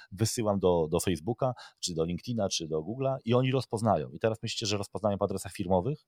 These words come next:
Ktoś podaje adres firmowy w ogóle w takim przypadku? No nie, <laughs> oczywiście, że prywatny. I, i znowu ten matching też nie jest na poziomie stu procent, ale jeżeli mamy adresy, e, prywatne, on jest znacznie większy. Ja pamiętam, e, przy, w jednym z projektów dla klienta, gdzie właśnie miałem tylko adresy, <clears throat> przepraszam,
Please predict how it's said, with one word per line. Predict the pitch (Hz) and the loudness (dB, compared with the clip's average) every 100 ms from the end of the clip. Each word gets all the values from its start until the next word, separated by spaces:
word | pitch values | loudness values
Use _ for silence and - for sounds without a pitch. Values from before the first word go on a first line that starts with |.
| _ - | _ -20
Ktoś | - 104 | -10 -8
podaje | - 95 110 | 0 4 6
adres | 101 101 - | 4 0 -2
firmowy | 110 107 110 120 | 2 6 6 6
w | |
ogóle | 123 127 | 2 -2
w | |
takim | - - 135 | -4 -6 -4
przypadku? | - - 107 110 151 | -2 0 0 0 -2
No | 147 | 2
nie, | 139 101 | 4 2
<laughs> | 131 196 - | 0 -8 -8
oczywiście, | 120 113 - | -8 -8 -8
że | 104 | -6
prywatny. | 104 95 87 _ _ - - - | -6 -2 -2 _ _ -20 -18 -10
I, | 139 131 | -8 -6
i | |
znowu | 101 190 | -2 -2
ten | 143 107 | 0 2
matching | 110 113 101 | 2 0 -4
też | 175 | -4
nie | 151 | -2
jest | - | -4
na | |
poziomie | 95 101 | -2 -2
stu | 90 - | -2 -4
procent, | 69 - 101 - - - | -6 -4 -6 -8 -20 -16
ale | - 95 | -4 -2
jeżeli | 101 98 | -2 -2
mamy | 104 104 | -4 -2
adresy, | 95 95 - 85 71 | -2 -4 -4 -6 -6
e, | - 85 | -8 -8
prywatne, | 92 92 113 123 | -2 -2 -2 -6
on | 107 | -6
jest | 92 - | -8 -10
znacznie | 85 98 - 90 | -6 -4 -2 -2
większy. | 90 85 - 127 - - _ | -2 0 0 0 -4 -16 _
Ja | - | -6
pamiętam, | 95 98 98 87 | -4 -2 -2 -2
e, | 85 | -8
przy, | - 90 87 82 - | -10 -10 -12 -12 -12
w | 90 | -8
jednym | 87 | -8
z | 82 | -6
projektów | - 85 78 | -4 -4 -6
dla | 71 | -20
klienta, | - 95 87 87 - _ _ | -14 -10 -6 -4 -6 _ _
gdzie | 98 92 | -8 -4
właśnie | 90 - | -2 -2
miałem | 92 85 | -4 -4
tylko | 78 - | -6 -4
adresy, | 80 85 - 85 - | -4 -4 -8 -10 -4
<clears throat> | 151 139 - | -2 -2 -4
przepraszam, | 95 85 82 | -6 -8 -10